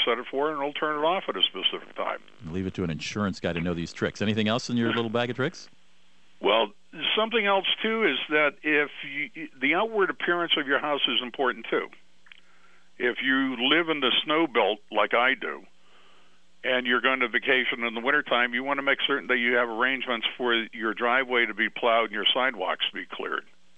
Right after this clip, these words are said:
Speaker 2: Right, right. Okay.
Speaker 1: Because nothing says that, that the house is empty like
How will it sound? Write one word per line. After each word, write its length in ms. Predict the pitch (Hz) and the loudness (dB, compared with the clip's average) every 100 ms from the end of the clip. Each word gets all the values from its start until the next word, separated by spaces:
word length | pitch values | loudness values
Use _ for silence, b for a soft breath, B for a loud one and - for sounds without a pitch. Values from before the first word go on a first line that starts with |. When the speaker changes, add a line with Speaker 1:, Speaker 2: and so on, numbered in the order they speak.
| - | -14
Speaker 2:
Right, 400 | 82 98 95 73 - - | -6 -2 -2 -4 -16 -14
right. 280 | 90 92 - - - - | -8 -6 -8 -18 -20 -8
Okay. 100 | 85 | -4
Speaker 1:
Because 220 | 120 117 - | 2 2 2
nothing 340 | 143 143 175 135 - | 2 2 -2 0 2
says 420 | 147 139 135 120 - | 4 4 4 2 0
that, 180 | 120 117 123 113 | 0 0 -2 0
that 180 | 113 | 0
the 80 | 113 | 2
house 220 | 104 127 113 | 0 2 2
is 80 | 110 139 | 2 0
empty 380 | 135 - 113 110 - b b b b b - | -2 0 -2 -2 -10 b b b b b -12
like 360 | 104 117 117 | -2 0 0